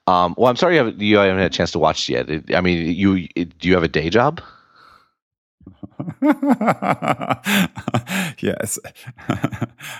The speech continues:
Speaker 2: I, in fact, Ben, I, I do have a day job. Um, I, I do indeed. So yes, that means that sometimes I can't watch quite as many of these things as I would like.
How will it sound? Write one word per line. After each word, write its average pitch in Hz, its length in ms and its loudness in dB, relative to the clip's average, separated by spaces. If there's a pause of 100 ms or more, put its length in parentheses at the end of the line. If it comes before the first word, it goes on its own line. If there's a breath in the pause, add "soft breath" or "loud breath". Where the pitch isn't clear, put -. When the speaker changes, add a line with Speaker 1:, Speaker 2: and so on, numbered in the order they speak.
(100)
Speaker 2:
I, - 520 2
in 95 160 0
fact, 139 320 0 (200)
Ben, 143 300 2
I, 107 400 0
I 107 160 2
do 156 260 0
have 120 180 2
a 87 80 -2
day 80 240 -4
job. 76 460 -8
Um, 78 400 -2 (460)
I, 87 320 0
I 90 120 4
do 95 240 0
indeed. 87 500 4
So - 120 0
yes, 87 320 4
that 95 180 2
means 98 260 4
that 98 200 2
sometimes 98 500 2
I 87 100 4
can't 92 300 -2
watch - 240 -4
quite 90 220 2
as 87 140 -2
many 87 260 0
of 80 100 -8
these 87 240 -4
things 85 280 -4
as 82 160 -8
I 87 100 -2
would 82 180 -10
like. 80 420 -6